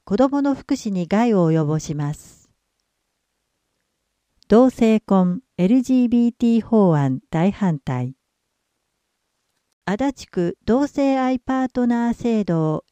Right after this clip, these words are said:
異性愛の事実婚の方へも適用を。女性専用トイレ廃止大反対。ジェンダーフリートイレで女性専用トイレがなくなってきているのは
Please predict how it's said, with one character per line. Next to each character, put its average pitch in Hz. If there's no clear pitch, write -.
異 175
性 285
愛 208
の 165
事 170
実 247
婚 240
の 226
方 220
へ 185
も 156
適 160
用 160
を。 147
女 196
性 302
専 269
用 262
ト 254
イ 208
レ 170
廃 185
止 170
大 196
反 208
対。 147
ジ 190
ェ 277
ン 294
ダ 285
ー -
フ 285
リ 269
ー 254
ト 269
イ 247
レ 196
で 170
女 185
性 269
専 262
用 285
ト 277
イ 262
レ 202
が 175
な 170
く -
な 202
っ -
て 190
き -
て 165
い 165
る 180
の 165
は 151